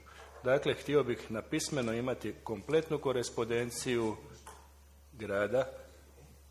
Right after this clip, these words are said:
To se možda odnosi i na pročelnika, njega nažalost nema, ali mislim da se prije svega odnosi na odjel za urbanizam,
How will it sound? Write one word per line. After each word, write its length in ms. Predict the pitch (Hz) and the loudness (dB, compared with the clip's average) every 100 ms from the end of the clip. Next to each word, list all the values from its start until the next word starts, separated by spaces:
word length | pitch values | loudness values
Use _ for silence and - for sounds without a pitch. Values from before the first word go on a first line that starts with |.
| - - - - - - | -20 -20 -20 -20 -20 -14
To 160 | - 110 | -4 -2
se 140 | 113 | 0
možda 300 | 107 113 110 | 0 0 0
odnosi 520 | 107 110 104 - 101 | 0 -2 -4 -4 -4
i 40 | 101 | -4
na 120 | 95 | -6
pročelnika, 680 | - 123 131 131 113 - 104 - - | -6 -6 0 0 0 -4 -6 -8 -10
njega 220 | 117 110 | -6 -6
nažalost 480 | 101 98 110 101 - | -6 -4 -2 -4 -2
nema, 220 | 151 143 | 0 2
ali 100 | 120 | 2
mislim 260 | 123 117 110 | 2 -2 -2
da 80 | 107 | -2
se 180 | 104 | -2
prije 180 | - 110 | -2 -2
svega 300 | - 127 117 | 0 2 6
odnosi 360 | 110 120 - 110 | 6 2 -2 -2
na 100 | 113 | 0
odjel 220 | 117 110 | 0 -2
za 140 | 104 | -2
urbanizam, 520 | 104 104 117 151 147 | 0 2 2 6 6